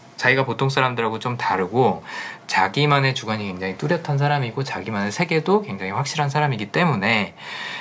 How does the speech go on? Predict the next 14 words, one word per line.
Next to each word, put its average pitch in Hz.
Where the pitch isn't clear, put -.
자기가 196
가려는 170
길에, 170
어, -
그야말로 170
일반 208
사람, 123
자기처럼 185
자기 131
확신이 160
강하지 123
않은 110
사람이 131
동행하기를 147